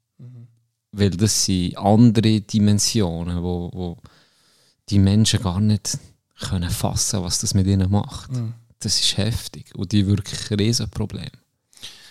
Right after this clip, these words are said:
Speaker 1: Das ist auch dann bei der Crack-Epidemie, oder? Das ist ja teilweise hat die C I A selber Crack in der Innensta-, in den Innenstädten verteilt, oder?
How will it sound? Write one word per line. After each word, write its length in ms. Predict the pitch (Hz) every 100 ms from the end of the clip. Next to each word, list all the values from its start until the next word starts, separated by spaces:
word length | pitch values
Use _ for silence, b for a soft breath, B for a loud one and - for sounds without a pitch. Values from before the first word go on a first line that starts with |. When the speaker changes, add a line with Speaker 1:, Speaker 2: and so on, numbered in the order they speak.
| B
Speaker 1:
Das 100 | - 120
ist 40 | 131
auch 120 | 131
dann 320 | 143 143 139
bei 180 | - 123
der 80 | 123 -
Crack-Epidemie, 1160 | - 131 143 - 127 117 - 135 123 123 113 113
oder? 220 | 127 135 131 _ _ _ _
Das 140 | - 127
ist 40 |
ja 80 | 127
teilweise 520 | - 131 135 143 -
hat 60 | 117
die 40 |
C 200 | - 143
I 380 | 139 131 131 135
A 40 |
selber 520 | 135 - 135 160 - 147 - _ _ _ _ _ _
Crack 380 | - 139 139 -
in 80 | -
der 100 | -
Innensta-, 440 | 135 139 135 - -
in 300 | 131 131 131
den 200 | 131 135
Innenstädten 500 | 135 135 - 131 -
verteilt, 600 | - - - 117 117 -
oder? 60 | -